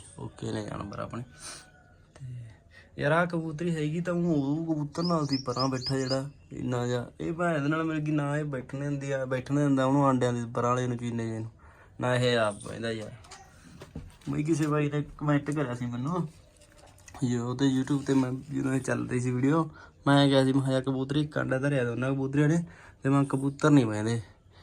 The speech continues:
ਤੇ ਉਹ ਬਾਈ ਕਹਿੰਦਾ, "ਯਾਰ ਕਬੂਤਰੀ ਦਾ ਦੂਜਾ ਆਂਡਾ ਧਰੂ ਜਦੋਂ ਕਬੂਤਰੀ," ਕਹਿੰਦਾ, "ਉਦੋਂ ਬੈਠਿਆ ਕਰੂ ਕਬੂਤਰ।"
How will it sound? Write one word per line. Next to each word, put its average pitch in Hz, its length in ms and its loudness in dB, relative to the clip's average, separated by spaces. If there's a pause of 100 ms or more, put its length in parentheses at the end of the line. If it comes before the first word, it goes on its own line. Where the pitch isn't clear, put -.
(280)
ਤੇ 139 80 -6
ਉਹ 139 80 0
ਬਾਈ 139 160 2
ਕਹਿੰਦਾ, 147 160 6
"ਯਾਰ 156 160 2
ਕਬੂਤਰੀ 143 440 2
ਦਾ 151 60 4
ਦੂਜਾ 139 360 4
ਆਂਡਾ 127 180 2
ਧਰੂ 139 200 0
ਜਦੋਂ 127 180 0
ਕਬੂਤਰੀ," 127 320 -4
ਕਹਿੰਦਾ, 139 160 4
"ਉਦੋਂ 135 140 4
ਬੈਠਿਆ 117 300 -2
ਕਰੂ 120 220 -2
ਕਬੂਤਰ।" 120 340 -4